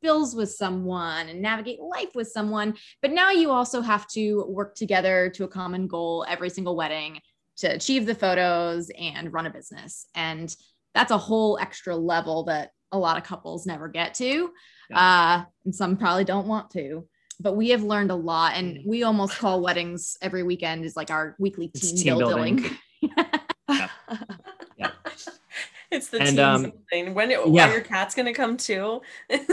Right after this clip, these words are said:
Speaker 1: Oh, they
Speaker 4: They're part of the
Speaker 1: should.
Speaker 4: family. Yeah.
Speaker 2: Oh, man.
Speaker 4: <laughs>
Speaker 2: Yeah. Yep. Yep. I, I think that another big thing, um, and this has been the hardest thing to learn for us,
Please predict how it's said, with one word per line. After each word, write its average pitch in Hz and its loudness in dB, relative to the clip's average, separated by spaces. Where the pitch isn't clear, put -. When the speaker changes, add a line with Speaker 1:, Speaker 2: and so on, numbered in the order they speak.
Speaker 1:
Oh, 269 8
they 302 6
Speaker 4:
They're 392 4
part 339 12
of 302 8
the 277 6
Speaker 1:
should. 330 0
Speaker 4:
family. 190 0
Yeah. 190 0
Speaker 2:
Oh, 127 8
man. 127 2
Speaker 4:
<laughs> 349 -2
Speaker 2:
Yeah. 123 2
Yep. 123 2
Yep. 127 -2
I, 160 2
I 151 4
think 165 2
that 180 4
another 139 2
big 120 -4
thing, 120 -8
um, 113 -2
and 127 -6
this 127 0
has 147 0
been 120 -6
the 110 -6
hardest 107 -6
thing 107 -6
to - -14
learn 104 -8
for - -12
us, - -8